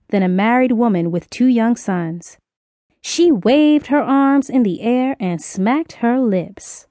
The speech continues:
"While I'm eagerly waiting for my husband to come home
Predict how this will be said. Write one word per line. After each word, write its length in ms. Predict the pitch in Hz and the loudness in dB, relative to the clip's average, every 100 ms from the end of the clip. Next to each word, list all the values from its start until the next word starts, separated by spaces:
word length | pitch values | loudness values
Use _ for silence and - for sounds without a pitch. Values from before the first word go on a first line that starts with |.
| _ _ _ _ _ _ _ - _ - | _ _ _ _ _ _ _ -20 _ 0
"While 240 | 320 277 | 2 2
I'm 280 | 349 427 466 - _ _ - | 2 4 2 0 _ _ 0
eagerly 540 | 349 480 494 381 381 | 4 6 4 4 4
waiting 420 | 247 311 381 349 | 4 4 4 2
for 160 | 294 294 | 2 2
my 240 | 277 339 | 4 2
husband 580 | 415 339 392 294 285 277 | 2 2 2 2 0 0
to 60 | 311 | 0
come 280 | - 302 302 | 0 2 4
home 320 | 285 277 | 4 4